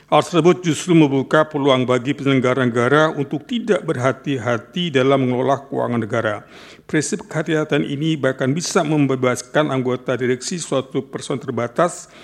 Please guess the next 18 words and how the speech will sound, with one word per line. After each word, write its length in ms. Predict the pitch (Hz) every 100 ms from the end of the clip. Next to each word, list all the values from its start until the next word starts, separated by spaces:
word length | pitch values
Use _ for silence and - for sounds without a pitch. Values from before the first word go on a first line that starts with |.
| - -
dari 240 | 139 135 135
pertanggungjawaban 960 | 151 - - 175 143 127 127 151 156
atas 240 | 139 147 -
kerugian 480 | 160 143 127 147 143
yang 160 | 147
diderita 320 | 127 123 -
oleh 240 | 147 135 147
suatu 400 | - 131 - 131
perseroan 560 | - - 131 127 127
terbatas. 640 | - 117 110 123 120 101 - - - - _ 139
Hal 80 |
ini 480 | 139 139 147 151 156
diatur 320 | 127 123 127
dalam 240 | 123 120 113
pasal 560 | 131 - 123 127 127
sembilan 220 | - 135 113
puluh 160 | 120
dua 180 | 113 120